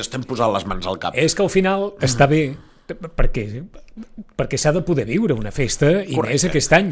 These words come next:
Speaker 1: I no
Speaker 2: Només
Speaker 1: passava
Speaker 2: faltaria.
Speaker 1: res que acabés a les quatre del matí,
Speaker 2: Ahà.
Speaker 1: perquè veníem d'on veníem,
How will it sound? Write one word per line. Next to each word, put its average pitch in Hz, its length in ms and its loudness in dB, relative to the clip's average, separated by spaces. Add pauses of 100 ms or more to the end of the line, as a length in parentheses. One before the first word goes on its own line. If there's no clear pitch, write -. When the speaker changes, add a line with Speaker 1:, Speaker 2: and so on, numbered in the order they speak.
Speaker 1:
I 127 80 -2
no 156 80 2
Speaker 2:
Només 180 100 2
Speaker 1:
passava 160 320 4
Speaker 2:
faltaria. 143 220 0
Speaker 1:
res 175 100 -4
que 127 80 -6
acabés 127 320 0
a 127 60 0
les 113 160 -2
quatre 127 260 2
del 104 160 2
matí, 123 160 2
Speaker 2:
Ahà. 117 240 0
Speaker 1:
perquè 113 220 -4
veníem 135 260 -2
d'on 123 160 0
veníem, 175 380 -2